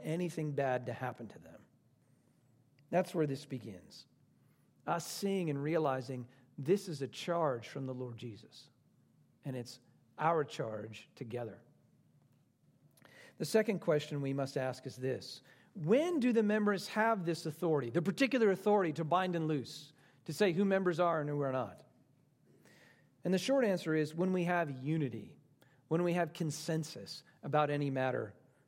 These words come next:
regarding members. When do the members possess or exercise this authority to bind and loose? Well, the answer is there in verse nineteen,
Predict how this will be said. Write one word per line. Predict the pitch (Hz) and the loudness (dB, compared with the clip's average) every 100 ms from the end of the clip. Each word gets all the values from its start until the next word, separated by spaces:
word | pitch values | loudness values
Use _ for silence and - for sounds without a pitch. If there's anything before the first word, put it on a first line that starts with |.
| - | -6
regarding | 143 143 135 127 120 | -2 2 2 0 -4
members. | 123 104 - - - _ _ _ _ _ _ _ _ - - - | -6 -6 -12 -18 -20 _ _ _ _ _ _ _ _ -20 -6 4
When | 233 | 4
do | 277 285 | 6 4
the | 240 | 6
members | 202 226 226 - | 4 4 2 2
possess | 180 147 180 208 208 | -2 4 4 4 2
or | 156 | 2
exercise | 170 202 170 190 175 | 2 2 2 2 2
this | 175 180 | -2 -4
authority | 160 180 190 | 0 2 4
to | 170 | 2
bind | 143 147 170 | 2 2 2
and | 180 156 | 2 2
loose? | 165 170 | 0 0
Well, | 170 | 0
the | 151 165 | 2 2
answer | 190 196 | 0 0
is | |
there | 165 160 | 0 0
in | |
verse | 156 151 | 0 0
nineteen, | 170 151 147 143 123 | 0 0 -2 -6 -6